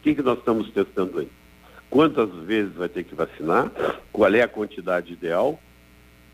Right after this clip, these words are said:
E quais são, e como é que isso vai ter variação de indivíduo para indivíduo? Agora,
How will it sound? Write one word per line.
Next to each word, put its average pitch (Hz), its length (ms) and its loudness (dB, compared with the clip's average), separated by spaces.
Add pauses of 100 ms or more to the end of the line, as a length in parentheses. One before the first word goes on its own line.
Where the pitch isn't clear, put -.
(160)
E - 80 -8
quais 101 320 2
são, 110 260 4 (380)
e 101 100 0
como 98 180 2
é 104 80 4
que 113 120 -2
isso - 160 -2
vai 101 140 4
ter 107 200 2
variação 98 520 0
de 95 100 -6
indivíduo 98 320 -6
para 107 140 0
indivíduo? 110 380 -2 (880)
Agora, 98 520 4